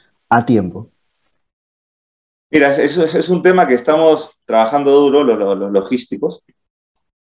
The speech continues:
Speaker 2: Para empezar, en, un poquito de entorno, lo que estuvimos conversando, Helmut, es que, eh, provincias hay mucho por desarrollar con el negocio del e-commerce, ¿no?
Speaker 1: Mm.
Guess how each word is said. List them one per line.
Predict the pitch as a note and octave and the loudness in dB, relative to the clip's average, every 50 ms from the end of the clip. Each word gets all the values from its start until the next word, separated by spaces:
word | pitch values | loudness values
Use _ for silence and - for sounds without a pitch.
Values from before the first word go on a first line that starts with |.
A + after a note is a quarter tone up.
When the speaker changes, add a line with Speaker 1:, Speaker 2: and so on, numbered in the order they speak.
| _ | _
Speaker 2:
Para | - G#2+ G#2+ | -6 -6 -6
empezar, | G2+ - - B2 B2+ | -4 -4 -2 0 0
en, | C3 B2+ A2+ - - | 0 0 -2 -6 -8
un | F#2+ F#2 - - | -10 -12 -10 -8
poquito | - A#2+ A#2 A#2 - C3 | -8 -6 -4 -2 0 0
de | A2 | 0
entorno, | G#2 G2 - B2+ B2+ B2 B2 B2 B2 | 0 0 0 0 0 0 0 -2 -2
lo | A#2 G#2+ | -2 -2
que | F#2+ F2+ | -6 -8
estuvimos | - - A#2 B2 - | -10 -8 -8 -8 -8
conversando, | - G2 G2 - - A2+ A2+ A2 A2+ A2+ A2 - - _ _ _ _ _ _ _ _ _ _ _ _ _ | -8 -8 -8 -6 -4 -4 -4 -2 -2 -2 -2 -4 -10 _ _ _ _ _ _ _ _ _ _ _ _ _
Helmut, | - A2 A2 A2+ A2+ G#2 | -4 -2 -2 -2 -2 -2
es | A#2 A2+ | -4 -2
que, | - B2 A#2 A2+ G2+ - F#2 G2 G2 | 2 2 2 2 2 0 -2 -2 -2
eh, | F#2+ - | -2 0
provincias | - A2 B2+ C3+ D3 C#3 | 0 0 0 0 -2 -4
hay | C#3 C3+ | -2 -2
mucho | C3 D3 F3 F3+ F3 - G#2 - | 0 2 2 2 2 0 -2 0
por | G2 | 0
desarrollar | F#2+ - G2 F#2+ G2 G2+ G#2+ G#2 - | 0 0 0 0 2 2 2 0 -2
con | G2+ F#2+ | -4 -4
el | F#2 F#2+ | -2 -2
negocio | F#2+ G2+ G2+ - G#2 | -2 -2 -2 -4 -6
del | G2 G2 | -6 -6
e-commerce, | F#2+ - G2+ F2+ F2+ - F2+ | -6 -6 -8 -8 -8 -12 -14
¿no? | F2+ - - _ _ _ _ _ - | -18 -18 -18 _ _ _ _ _ -8
Speaker 1:
Mm. | - G#2 G#2 A2 | -6 -4 -2 -2